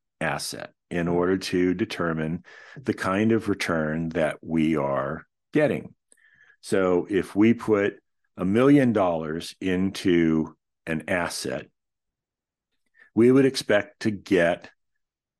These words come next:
sixty thousand dollars, seventy thousand dollars, eighty thousand dollars a year. Eighty thousand dollars a year on a million dollar investment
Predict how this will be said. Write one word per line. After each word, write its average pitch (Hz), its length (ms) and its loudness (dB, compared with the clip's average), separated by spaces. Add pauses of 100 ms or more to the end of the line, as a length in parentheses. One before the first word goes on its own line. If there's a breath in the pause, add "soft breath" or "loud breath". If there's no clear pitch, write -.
(480)
sixty - 500 -2
thousand 107 460 2
dollars, 110 460 -2
seventy 98 440 -2
thousand 92 400 -4
dollars, 92 560 -4
eighty 131 360 2
thousand 104 480 0
dollars 92 680 -2
a 82 80 -6
year. 85 540 0 (580 soft breath)
Eighty 120 320 4
thousand 110 400 2
dollars 101 600 0
a 113 80 -2
year 87 680 -2
on 82 200 -4
a 78 60 -2
million 107 580 2
dollar 98 400 2
investment 82 840 -6